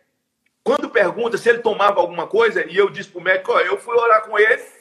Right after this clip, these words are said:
com a quarenta e duas horas, ou quarenta e oito horas, ele tá tomando isso aqui, que eu tô tomando também, que é remédio pra rinite." Ele, "E senhor, o, o doutor, ele tá, ele tá com uma roxa, com uma roxa na perna, aqui, perto da na-, ele tá com uma roxa."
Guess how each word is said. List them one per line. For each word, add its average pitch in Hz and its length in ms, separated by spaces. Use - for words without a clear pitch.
com 175 60
a 180 80
quarenta 196 340
e - 20
duas 202 300
horas, 214 300
ou - 60
quarenta 180 300
e 190 40
oito 196 180
horas, 202 160
ele - 100
tá 220 120
tomando 233 340
isso - 140
aqui, - 440
que 185 80
eu 185 120
tô 190 140
tomando 208 340
também, 226 220
que 220 80
é - 20
remédio 220 360
pra 220 100
rinite." 233 360
Ele, 208 240
"E 190 80
senhor, 202 460
o, 156 380
o 156 40
doutor, 190 260
ele 214 100
tá, 202 180
ele 208 200
tá 208 140
com - 160
uma 208 160
roxa, 196 460
com 208 80
uma 208 80
roxa 233 360
na 214 120
perna, 196 500
aqui, 202 460
perto 220 260
da 220 100
na-, 208 240
ele 202 200
tá 214 240
com 233 120
uma 214 60
roxa." 220 300